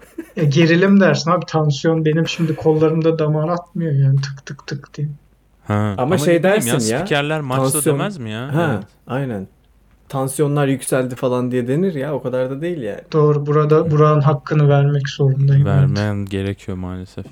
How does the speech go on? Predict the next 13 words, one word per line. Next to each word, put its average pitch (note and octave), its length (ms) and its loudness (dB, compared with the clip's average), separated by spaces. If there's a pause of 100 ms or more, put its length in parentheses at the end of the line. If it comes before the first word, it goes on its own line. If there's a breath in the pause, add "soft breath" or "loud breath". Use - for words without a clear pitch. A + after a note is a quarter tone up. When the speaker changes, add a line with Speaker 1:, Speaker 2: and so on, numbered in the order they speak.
(600 soft breath)
Speaker 1:
Evet. C#3 420 -4 (800 soft breath)
Speaker 2:
Alfa, G2+ 520 -2 (160)
Alfa'nın G#2 440 -2
kim G#2+ 200 -4
olduğu G#2 300 -4
belli G#2 240 -2
oldu. G#2 260 -4
Speaker 1:
<laughs> - 1120 -6
E, D3+ 300 2
maaşımızı D3+ 760 2
ödeyen D#3+ 500 0
belli. E3+ 360 -2 (440)
Speaker 2:
Evet D3 200 0